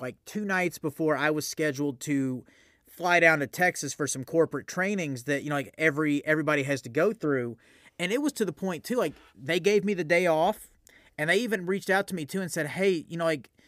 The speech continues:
don't know, you know, it, I, we hope she's okay. If you need to take time off to stay with her, you know, please know we can reschedule." So they've been very accommodating with that, especially as more leadership, like, especially around our age, has, you know, gotten into those positions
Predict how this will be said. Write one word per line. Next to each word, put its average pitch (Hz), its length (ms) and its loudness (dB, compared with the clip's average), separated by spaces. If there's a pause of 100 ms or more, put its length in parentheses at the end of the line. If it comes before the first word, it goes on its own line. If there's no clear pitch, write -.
(340)
don't 170 220 0
know, 180 340 2
you 175 140 -4
know, 165 60 -2
it, 160 260 0
I, 156 140 2
we 151 160 0
hope 190 220 4
she's 185 280 -2
okay. 185 440 2
If - 300 -6
you 208 120 -4
need 196 380 -4
to 175 160 -8
take 160 280 -4
time 156 260 -4
off 165 380 -2
to 151 140 -4
stay 160 220 0
with 143 160 -2
her, 170 440 0 (480)
you 160 100 -4
know, 156 160 2 (140)
please 208 300 0
know 196 140 4
we 175 180 2
can 170 180 -4
reschedule." 165 600 -2
So - 140 -6
they've 214 160 2
been 240 160 -2
very 175 380 0
accommodating 165 680 -4
with 135 180 -4
that, 143 360 0 (320)
especially 226 460 -2
as 160 100 -2
more 180 240 0
leadership, 165 540 -2
like, 135 200 -6
especially 160 520 -2
around 135 360 -4
our 147 280 2
age, 190 380 -2
has, 165 300 -4 (220)
you 160 80 -6
know, 165 120 0
gotten 156 360 0
into 160 160 -6
those 160 180 0
positions 180 680 -4